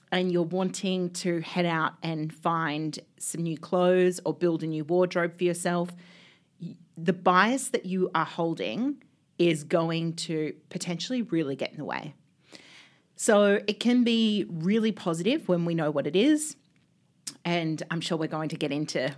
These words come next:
what that actually is in today's conversation. I'm excited to do that. But when we don't, it's, it's almost like you don't know what you don't know.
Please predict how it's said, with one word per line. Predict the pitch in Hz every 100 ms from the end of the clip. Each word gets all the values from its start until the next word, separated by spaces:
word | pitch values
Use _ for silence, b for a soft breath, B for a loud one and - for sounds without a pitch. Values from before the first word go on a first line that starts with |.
| -
what | 160 170 -
that | 151
actually | 120 - - 160
is | 156 156
in | 156
today's | - 139 143 -
conversation. | - 170 143 151 160 - 160
I'm | 160
excited | 143 165 160 156
to | 147
do | 147
that. | 123 143 220 B B B
But | - 214
when | 196
we | 190
don't, | 185 185 180 185 185
it's, | 185 180 - - -
it's | -
almost | 226 269
like | 226
you | 185
don't | 165 160 -
know | 143
what | 139
you | 151
don't | 139 113 123
know. | 92